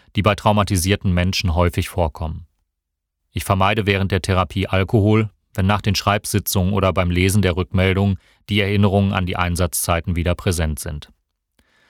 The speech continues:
Lange Zeit hatte ich keinerlei Erinnerung dran, was ich nachts träumte. Ich wachte am Morgen auf und war nicht erholt, ohne wirklich zu wissen, warum.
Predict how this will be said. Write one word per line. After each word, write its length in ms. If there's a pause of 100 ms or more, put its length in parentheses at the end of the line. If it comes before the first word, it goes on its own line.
(340)
Lange 260
Zeit 380
hatte 140
ich 120
keinerlei 440
Erinnerung 520
dran, 280
was 140
ich 100
nachts 360
träumte. 440 (600)
Ich 160
wachte 280
am 120
Morgen 280
auf 380 (120)
und 180
war 140
nicht 220
erholt, 460 (400)
ohne 260
wirklich 300
zu 160
wissen, 300
warum. 380